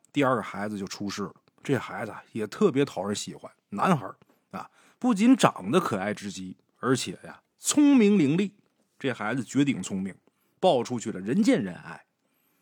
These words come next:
这夫妻俩给这孩子起名叫王德宝。哎，孩子一天天长大，到九个月的时候就已经会走路了，而且能说连贯的句子了。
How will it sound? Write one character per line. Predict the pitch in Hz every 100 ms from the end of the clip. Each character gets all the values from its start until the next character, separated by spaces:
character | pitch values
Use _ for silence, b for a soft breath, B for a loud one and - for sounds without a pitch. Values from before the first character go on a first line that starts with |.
| _
这 | - 196
夫 | 165
妻 | 180
俩 | 165 151
给 | 139
这 | 147
孩 | 127 120 135
子 | 135 -
起 | - - 110
名 | 113 143
叫 | 139 113
王 | 98 131 170
德 | 170
宝。 | 151 - - _ _ _ _ _
哎， | 90 - _ b b b b b
孩 | 180 254
子 | 254
一 | 240
天 | 233
天 | 226 214
长 | 123 117
大， | 170 151 - _ _ -
到 | 214
九 | 196 127 85 110
个 | 226
月 | 240 208
的 | 127
时 | - 113
候 | 120
就 | 135
已 | 101
经 | 135
会 | 151 151
走 | - 82
路 | 123 98
了， | - _
而 | - 135
且 | 143 87
能 | 101 139
说 | - 143
连 | 117 98
贯 | 156 156
的 | 101
句 | 202 143
子 |
了。 | 82